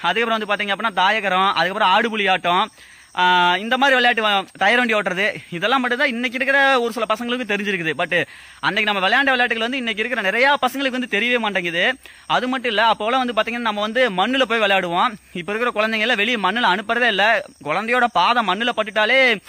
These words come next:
அது ரொம்ப இதா நினைக்கிறாங்க. ஆனா ஆக்சுவலா வந்து மண்ணுல எல்லாம் பாதம் பட்டு விளையாடணும். அப்பதான் வந்து பாத்தீங்க அப்படின்னா, அந்த குழந்தைகள் வந்து காய்ச்சல் அது மாதிரி வரும் பொழுது அதுக்கேத்த மாதிரி நிலையான எதிர்ப்பு சக்தி வந்து உடல்ல உண்டாயிரும்.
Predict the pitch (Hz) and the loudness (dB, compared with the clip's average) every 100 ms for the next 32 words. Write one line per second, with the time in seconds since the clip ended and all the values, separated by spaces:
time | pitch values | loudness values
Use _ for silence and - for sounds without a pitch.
0 | - - 170 180 214 233 226 240 214 196 | -20 -4 0 0 -2 0 0 0 0 0
1 | 190 180 208 208 165 226 202 170 143 143 | 0 2 2 2 2 2 2 0 -4 -8
2 | 151 240 240 262 185 202 240 233 254 196 | -6 -2 -2 0 -2 0 0 2 2 2
3 | 185 220 202 208 190 202 214 180 190 226 | 0 0 -4 -2 2 2 2 0 -2 -4
4 | - - - 151 - 254 247 233 214 233 | -10 -16 -6 -2 0 2 0 0 -2 0
5 | 214 196 254 240 196 170 190 247 226 226 | -2 0 0 0 -2 -4 -4 -2 -2 -4
6 | 247 190 220 233 220 196 202 226 190 190 | 0 0 0 0 0 0 0 0 0 0
7 | 226 196 165 233 160 170 175 226 240 226 | 0 -2 0 0 2 0 -2 -2 0 0
8 | 262 262 196 202 226 262 240 202 240 254 | 0 -2 -2 0 2 2 0 -2 -4 -10
9 | 208 208 208 247 196 233 214 196 208 208 | -8 -6 -6 -4 -2 0 0 0 0 2
10 | 180 202 | 2 2